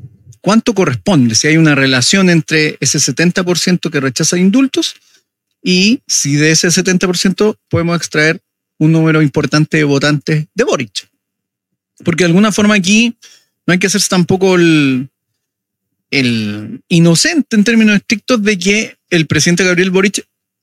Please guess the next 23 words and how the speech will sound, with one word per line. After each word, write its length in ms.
parte 360
de 80
su 200
propuesta, 680
parte 320
de 20
su 160
propaganda 600
para 240
ser 300
presidente 720
era 220
indultar 520
a 80
los 400
presos 340
de 100
la 100
revuelta, 560
a 20
los 100
presos 300
políticos, 800